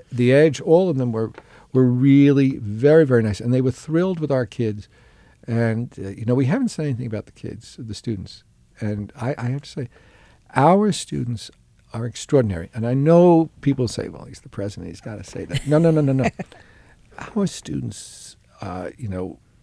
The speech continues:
Speaker 1: are very smart. Uh, one of our graduates would say that our students are all P H Ds, poor, hungry, and driven. Not all of them
Speaker 2: <laughs>
Speaker 1: are P H Ds, but all of them are smart. Uh, they're in a very competitive school,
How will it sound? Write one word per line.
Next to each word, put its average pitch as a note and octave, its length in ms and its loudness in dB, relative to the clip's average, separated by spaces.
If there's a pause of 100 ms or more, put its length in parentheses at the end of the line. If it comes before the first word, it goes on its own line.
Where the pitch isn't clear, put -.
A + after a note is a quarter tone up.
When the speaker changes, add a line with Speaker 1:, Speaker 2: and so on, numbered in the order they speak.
(400)
Speaker 1:
are G#2 140 -2
very D3+ 420 -2
smart. F2 640 -10 (680)
Uh, F#2+ 320 -6 (300)
one A#2+ 240 2
of C3 80 4
our A2 140 4
graduates G#2+ 760 -4
would F2+ 140 -12
say G#2+ 240 -8
that G2+ 140 -10
our F#2+ 120 -6
students C3 400 -8
are C3 60 -2
all B2 160 0
P B2+ 260 -2
H A2+ 240 -4
Ds, G2+ 440 -4 (840)
poor, A#2+ 300 4
hungry, A2+ 360 4
and G#2 120 0
driven. F#2+ 320 0
Not D3 260 2
all G3 360 12
of B2 80 8
them G#2+ 380 0
Speaker 2:
<laughs> - 40 -12
Speaker 1:
are F2+ 320 0 (520)
P C3 180 2
H A#2+ 180 0
Ds, C#3+ 200 -6
but - 160 -10
all F3+ 240 -4
of A3 40 -4
them D#3+ 120 -6
are G2 40 -8
smart. - 640 -10 (680)
Uh, G#2 380 -2
they're G#2+ 180 -2
in G2+ 80 -2
a G2 40 -4
very C3+ 240 0
competitive C3+ 680 -6
school, G#2+ 500 -8